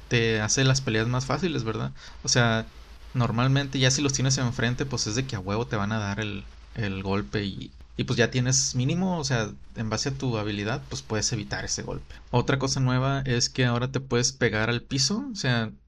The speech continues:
antes nomás te agachabas y ese era tu stealth, ¿verdad? Ahora puedes estar pegado completamente y arrastrarte. Y eso te sirve, eh, para hacer stealth porque hay lugares,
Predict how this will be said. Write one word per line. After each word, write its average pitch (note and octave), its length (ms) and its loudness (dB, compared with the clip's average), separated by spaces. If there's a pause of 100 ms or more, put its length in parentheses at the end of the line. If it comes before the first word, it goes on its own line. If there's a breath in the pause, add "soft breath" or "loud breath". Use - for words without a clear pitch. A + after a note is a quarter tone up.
antes C3 320 0
nomás C3+ 320 0
te D3 140 4
agachabas C3 540 2
y B2 100 -2
ese A#2+ 160 0
era A2+ 180 0
tu G2+ 240 -6
stealth, E3+ 320 -2
¿verdad? A#2+ 300 -2 (180 loud breath)
Ahora B2+ 280 6
puedes C#3 220 4
estar C3 360 0
pegado B2 340 2
completamente C3 880 0
y B2 100 2
arrastrarte. B2+ 760 0 (180)
Y D3 180 6
eso E3 260 6
te D#3+ 160 0
sirve, D3+ 640 4 (120)
eh, A2 520 -2 (100)
para A2 200 4
hacer B2+ 280 2
stealth D3+ 400 4
porque C3 380 0
hay B2+ 840 0
lugares, C#3+ 640 2